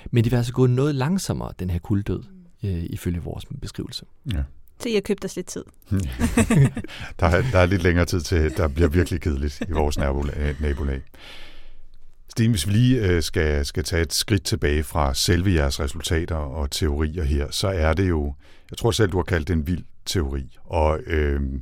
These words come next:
Speaker 2: der har jo i hvert fald gennem tiden været nogle eksempler på folk, som troede, nu havde de fået en eller anden stor ny forklaring på hele universet og, øh, livet og alting. Øh, og det er ikke altid, de har haft voldsomt meget at have det i. Det lader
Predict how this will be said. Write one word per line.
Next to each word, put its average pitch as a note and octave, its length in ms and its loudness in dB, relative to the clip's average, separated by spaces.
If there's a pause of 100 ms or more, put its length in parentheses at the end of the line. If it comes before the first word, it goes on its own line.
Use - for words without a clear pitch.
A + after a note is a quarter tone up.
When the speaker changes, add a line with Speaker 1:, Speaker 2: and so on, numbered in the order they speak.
(320)
Speaker 2:
der A2 60 4
har G2 60 6
jo G2 60 6
i - 20 0
hvert G2+ 160 4
fald G#2+ 160 0
gennem A2 200 2
tiden B2 300 0
været F#2+ 180 6
nogle F2 280 2 (560)
eksempler A2+ 360 0
på F2+ 140 -2
folk, F2+ 260 0
som E2+ 140 -2
troede, F#2 320 4
nu A2+ 100 6
havde G#2+ 140 6
de F#2 100 -4
fået F#2 300 2
en F2 60 2
eller E2 120 2
anden D#2+ 140 0
stor A#2 240 0
ny F2+ 220 -2
forklaring E2+ 440 -4
på F2 160 2
hele E2 260 2
universet D#2+ 580 0
og, D2 380 0
øh, D2+ 140 -4
livet E2 420 -4
og D2+ 240 -2
alting. D#2+ 440 -2 (500)
Øh, D2+ 380 2
og D#2 240 0 (160)
det F2 100 2
er D#2+ 40 2
ikke D#2+ 140 0
altid, D#2 200 -2
de E2 100 -4
har C#2+ 60 0
haft C#2 160 -4
voldsomt D2+ 380 -2
meget D2 220 2
at D2 80 0
have D2 140 2
det D#2 100 -2
i. D#2 180 -6 (520)
Det F#2+ 80 -2
lader G#2+ 300 2